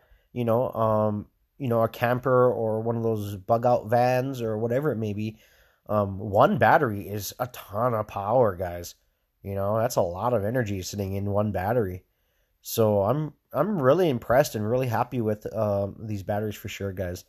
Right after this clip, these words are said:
You know, obviously I'm, I'm not advertising for them or anything, but I just wanna speak the facts and my experience with them.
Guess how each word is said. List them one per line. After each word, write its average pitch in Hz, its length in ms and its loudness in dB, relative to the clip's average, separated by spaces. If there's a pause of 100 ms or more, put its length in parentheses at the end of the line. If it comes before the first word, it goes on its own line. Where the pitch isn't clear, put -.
(580)
You 104 120 0
know, 101 160 2
obviously 147 440 4
I'm, 113 260 0
I'm 127 180 0
not 139 180 6
advertising 107 560 2
for 107 160 -2
them 104 180 -2
or 104 40 -4
anything, 113 400 -4
but 117 140 4
I 120 80 0
just 131 220 -6
wanna 127 240 0
speak - 260 -10
the 123 80 -10
facts - 460 0 (320)
and 110 340 0
my 117 340 0
experience 135 440 -4
with - 140 -14
them. 87 180 -12